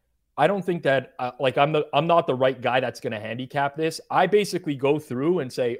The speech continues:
"Okay, three-point competition, who's the longest shot on the board? I know this guy can make threes. I'm gonna bet him for a rooting interest." Dunk contest,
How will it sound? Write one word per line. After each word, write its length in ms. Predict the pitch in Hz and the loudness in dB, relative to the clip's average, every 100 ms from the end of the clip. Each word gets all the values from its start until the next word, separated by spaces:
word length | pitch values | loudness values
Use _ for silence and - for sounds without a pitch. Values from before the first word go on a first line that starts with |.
| - | -4
"Okay, 300 | - 151 117 | -2 -2 -4
three-point 500 | - 156 151 170 170 | -4 -6 0 0 0
competition, 600 | 160 156 160 165 151 151 | 0 0 -2 -4 -4 -6
who's 200 | 147 156 | -6 -2
the 100 | 147 | 0
longest 420 | 135 151 151 131 | 2 2 0 -2
shot 240 | - 147 | 0 2
on 100 | 139 | 2
the 80 | 123 | -2
board? 440 | 110 123 170 180 - _ - | -2 2 4 4 -2 _ -2
I 120 | 147 | 2
know 160 | 160 180 | 4 2
this 180 | 160 | 0
guy 160 | - 156 | 2 2
can 160 | 156 147 | 2 -2
make 200 | 147 - | -2 -4
threes. 340 | 147 160 147 - | -4 -4 -4 -6
I'm 120 | 135 | -4
gonna 160 | 139 131 | -2 -2
bet 240 | 98 87 | -4 -10
him 180 | 80 85 | -16 -20
for 160 | _ 127 | _ -8
a 40 | |
rooting 340 | 123 131 110 101 | -6 -6 -8 -12
interest." 440 | 92 - - 127 | -16 -18 -18 -2
Dunk 240 | 143 170 | 0 0
contest, 520 | 175 180 180 180 185 | -2 -4 -2 -2 -2